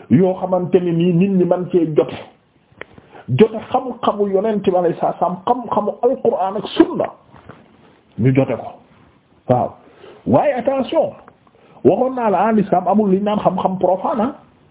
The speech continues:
Yow yaa formé, waaw, cette génération d'ingénieurs, cette génération, cette génération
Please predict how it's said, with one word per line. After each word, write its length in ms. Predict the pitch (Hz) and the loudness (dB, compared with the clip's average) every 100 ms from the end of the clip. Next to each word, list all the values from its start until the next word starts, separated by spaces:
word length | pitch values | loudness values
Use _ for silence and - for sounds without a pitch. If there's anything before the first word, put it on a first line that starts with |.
| _ _ _ _ _ _ _ _ _ _ _ _ - | _ _ _ _ _ _ _ _ _ _ _ _ 0
Yow 300 | 165 233 208 | 2 2 0
yaa 220 | 220 208 - | -2 -2 0
formé, 480 | 226 226 226 160 - - _ _ _ _ _ _ _ _ _ _ - | 0 2 -2 -4 -10 -20 _ _ _ _ _ _ _ _ _ _ -4
waaw, 300 | 131 156 220 - _ _ _ _ - | -2 -2 -4 -12 _ _ _ _ -2
cette 220 | 202 156 | -2 0
génération 800 | - 208 196 165 147 - 139 120 - - _ _ _ _ _ - _ - | -2 0 2 0 -2 -2 -4 -4 -10 -20 _ _ _ _ _ -20 _ -4
d'ingénieurs, 960 | 135 220 165 165 151 139 123 95 - - _ - - - - - | 2 2 2 0 2 2 0 -4 -8 -18 _ -20 -20 -20 -10 -2
cette 280 | 190 165 | -2 -2
génération, 600 | 175 190 190 170 170 - 180 175 | -4 0 0 0 -2 -4 -8 -4
cette 160 | 180 147 | -2 -2
génération 880 | 139 190 185 175 165 - 165 135 | 0 2 2 0 -2 -4 -4 -6